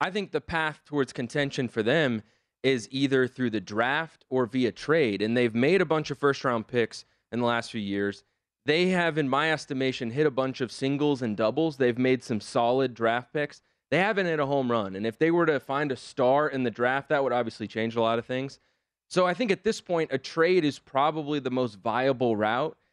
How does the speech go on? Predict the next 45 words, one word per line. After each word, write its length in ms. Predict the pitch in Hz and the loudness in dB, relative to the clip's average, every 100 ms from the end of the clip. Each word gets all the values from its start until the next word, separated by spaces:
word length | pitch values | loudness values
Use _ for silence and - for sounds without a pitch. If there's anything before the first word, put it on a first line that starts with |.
| _ _ | _ _
and 240 | 131 139 135 | -2 0 2
it's 180 | 135 - | 0 -2
probably 520 | - 165 170 170 170 | -2 0 0 0 0
gonna 120 | 156 139 | 2 0
require 500 | 131 143 151 147 120 | 0 0 2 2 0
them 380 | 113 117 113 - _ _ _ _ _ | -2 -4 -6 -10 _ _ _ _ _
mortgaging 580 | 117 160 180 165 160 160 | 0 2 0 -2 -4 -4
the 80 | 135 | -4
future 520 | 170 165 131 120 117 | -4 -2 0 0 0
and 240 | - 123 104 | -2 -2 0
doing 460 | 143 160 147 131 | 2 4 2 2
maybe 300 | 123 165 170 | 2 0 0
something 420 | 156 - 165 156 135 | -4 -4 -2 -2 -2
close 300 | 165 160 - | 0 0 0
to 80 | |
what 120 | 135 131 | -2 0
Minnesota 540 | 143 123 147 139 123 | 0 0 2 4 4
did 240 | 117 113 | 4 2
for 160 | - 113 | 2 2
Rudy 220 | 123 123 | 4 2
Gobert 420 | 113 110 120 120 | 0 2 4 2
and 100 | 110 | 0
say, 200 | 113 113 | 0 0
"Here's 240 | 107 160 147 | 2 2 0
a 80 | 143 | 0
bunch 240 | 147 131 | -2 -2
of 100 | 113 | -2
first-round 500 | 143 147 - 135 117 | 0 0 0 -4 -4
picks, 280 | 135 143 - | -4 -4 -2
give 200 | 147 147 | 0 2
us 220 | 151 - | 0 0
your 80 | 123 | -4
star 420 | - 135 131 139 | -2 2 2 2
in 140 | 127 | 0
his 160 | 123 113 | -4 -6
prime, 480 | _ 120 127 156 156 _ _ - | _ -2 0 0 -4 _ _ -4
and 100 | 123 | 0
let's 180 | 127 - | 0 0
go 160 | 127 | 0
try 220 | 113 123 | 0 0
to 80 | 107 | -2
contend 400 | - 104 113 101 | -4 -8 -6 -4
for 100 | 98 | -4
a 60 | 92 | -6
championship." 640 | 92 90 - 78 - | -8 -10 -12 -18 -18